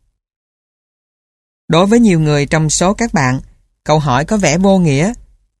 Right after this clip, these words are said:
nhưng sự thật là có một số giám đốc mại vụ trù dập các nhân viên bán hàng giỏi nhất của họ.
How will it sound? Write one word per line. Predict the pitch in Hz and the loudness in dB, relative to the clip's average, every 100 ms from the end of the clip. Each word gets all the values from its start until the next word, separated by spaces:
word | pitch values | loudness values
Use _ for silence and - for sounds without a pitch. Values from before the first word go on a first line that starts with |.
| _ | _
nhưng | - 175 170 | -2 2 2
sự | - 143 | 0 0
thật | 160 147 - | 0 -2 -2
là | 151 | -6
có | - 165 | -2 0
một | 220 170 - | 2 0 -2
số | - 170 190 226 | -2 0 2 2
giám | 240 | 0
đốc | 254 262 | 0 0
mại | 180 131 | -2 0
vụ | 135 135 147 | -2 -2 -2
trù | - 165 | 0 0
dập | 156 147 - - | 2 0 -2 -4
các | 202 | -2
nhân | 233 185 | 0 0
viên | 170 165 | 0 0
bán | 160 190 | 0 -2
hàng | 196 147 131 | -2 -2 0
giỏi | 120 131 | 0 0
nhất | 208 233 | -2 -2
của | 165 | -4
họ. | 180 139 117 | -2 -2 -4